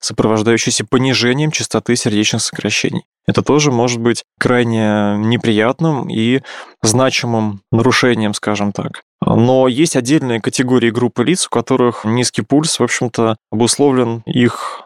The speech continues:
образом жизни <laughs> и родом деятельности, я имею в виду спортсменов сейчас. У спортсменов, да, действительно, часто низкий пульс, не превышающий, там, шестьдесят ударов в минуту, в покое, я имею в виду. И где-то даже, может быть, в районе пятидесяти,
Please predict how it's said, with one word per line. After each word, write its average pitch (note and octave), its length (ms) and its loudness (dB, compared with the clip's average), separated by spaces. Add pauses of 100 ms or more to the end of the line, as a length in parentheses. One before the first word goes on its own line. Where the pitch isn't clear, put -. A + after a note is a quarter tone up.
образом A#2+ 420 2
жизни A#2 520 2
<laughs> - 60 -8
и B2+ 60 0
родом A#2 280 2
деятельности, A2+ 440 0
я A2+ 60 2
имею A#2+ 120 2
в G#2+ 40 0
виду A#2 60 2
спортсменов A#2+ 580 0
сейчас. - 400 -6 (340)
У - 40 -8
спортсменов, D3 640 0 (140)
да, A2+ 400 2
действительно, A2+ 960 -2
часто B2 340 0
низкий A2+ 280 0
пульс, C#3+ 320 0
не A#2+ 100 2
превышающий, A2 800 0
там, A2+ 220 -4
шестьдесят - 380 0
ударов G#2+ 300 0
в - 40 -4
минуту, B2 340 2
в - 100 -10
покое, A2 380 0
я G2+ 120 -4
имею G#2 240 -4
в - 40 -8
виду. A#2+ 120 -6 (200)
И G#2+ 160 0
где-то B2 240 2
даже, A#2+ 380 2
может A2 580 -2
быть, G#2+ 220 -2
в G#2+ 100 2
районе G#2+ 240 2
пятидесяти, A2 920 -2